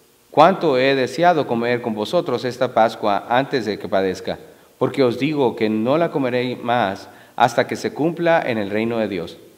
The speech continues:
Y habiendo tomado la copa, dio gracias y dijo: "Tomad esto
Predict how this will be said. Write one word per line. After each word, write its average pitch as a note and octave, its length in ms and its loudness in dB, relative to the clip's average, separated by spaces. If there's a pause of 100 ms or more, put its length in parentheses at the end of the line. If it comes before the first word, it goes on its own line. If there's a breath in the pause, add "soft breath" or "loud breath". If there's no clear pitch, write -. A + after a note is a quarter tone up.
(340 soft breath)
Y C3+ 100 4
habiendo D3 260 4
tomado C3+ 340 2
la A2 160 0
copa, C#3 300 2
dio B2 180 -2
gracias B2+ 520 0
y A#2 40 -6
dijo: A#2+ 640 -6 (260)
"Tomad B2 500 4
esto G#2 440 -4